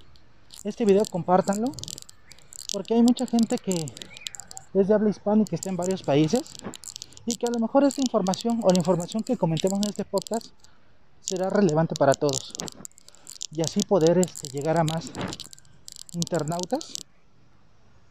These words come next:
y que la misma, este, la misma información llegue a cada parte del rincón, rincón del mundo.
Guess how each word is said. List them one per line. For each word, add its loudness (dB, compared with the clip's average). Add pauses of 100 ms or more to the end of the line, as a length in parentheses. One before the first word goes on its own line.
(920)
y -6
que -4
la 0
misma, 0 (160)
este, -4 (1700)
la 0
misma -2
información 2 (840)
llegue -4
a -8
cada -4
parte -6
del -4
rincón, -8 (560)
rincón -2
del 0
mundo. 0